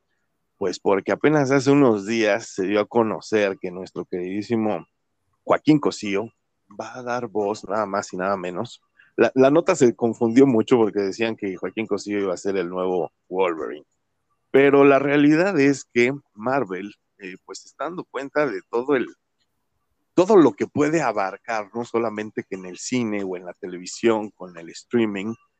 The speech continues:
y, sino que también, pues, eh, ya vieron que Matrusqueando la Utopía tiene muchísimos seguidores y dijeron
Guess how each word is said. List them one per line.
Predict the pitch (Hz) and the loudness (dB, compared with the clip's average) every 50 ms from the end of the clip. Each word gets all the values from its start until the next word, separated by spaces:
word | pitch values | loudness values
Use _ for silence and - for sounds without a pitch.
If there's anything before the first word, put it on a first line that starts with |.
| _ _ _ _ _ _ _ - | _ _ _ _ _ _ _ -6
y, | 110 113 110 110 110 110 107 | -4 -2 0 0 0 0 -2
sino | - - 131 131 135 117 | -2 -2 -2 -2 -2 -2
que | - 143 | -2 -4
también, | 147 - 151 151 156 165 170 190 214 208 208 214 202 _ _ _ - | -2 -2 -4 -2 -2 0 0 2 2 0 0 -4 -10 _ _ _ 2
pues, | 131 131 127 120 110 - - 120 120 | 2 4 4 2 -2 -6 -6 -2 0
eh, | 123 123 123 120 117 113 107 104 95 - | 2 2 4 4 4 2 2 0 -2 -2
ya | - 147 | -2 0
vieron | 147 143 151 151 143 143 131 | 2 4 4 4 4 2 0
que | - 117 110 | 0 0 0
Matrusqueando | 110 107 - - 98 - 131 131 139 143 | 0 -2 -6 -8 -8 -4 -2 0 0 2
la | 123 101 | 0 0
Utopía | 87 101 90 - 120 123 117 | 0 -2 -2 0 2 2 2
tiene | 104 113 117 120 | 0 -2 -4 -4
muchísimos | 107 95 - - 110 120 127 110 98 - | -6 -8 -8 -8 -8 -6 -6 -6 -6 -8
seguidores | 92 87 85 82 87 95 104 120 120 - | -8 -8 -6 -4 0 0 2 0 0 -2
y | 90 | -6
dijeron | 85 87 - 104 110 110 110 - | -6 -4 -2 0 0 0 -2 -4